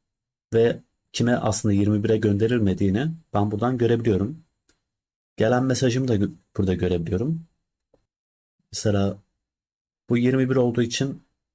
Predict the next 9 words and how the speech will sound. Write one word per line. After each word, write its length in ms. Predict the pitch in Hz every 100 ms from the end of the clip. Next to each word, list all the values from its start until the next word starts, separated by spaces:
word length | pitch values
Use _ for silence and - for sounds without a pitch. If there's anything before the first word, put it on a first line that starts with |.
| _ _ _ _ _ _ _ _ _
bundan 280 | 117 120 123
çıkış 300 | 120 - -
yapayım. 320 | 107 104 113
Gördüğünüz 480 | 127 113 113 110 95
gibi 180 | 95 85
bu 100 | 104
çıktı. 460 | - 113 - 117 156 _ - - _ _ _ _
Şimdi 260 | - 107 101
bundan 440 | 120 135 135 165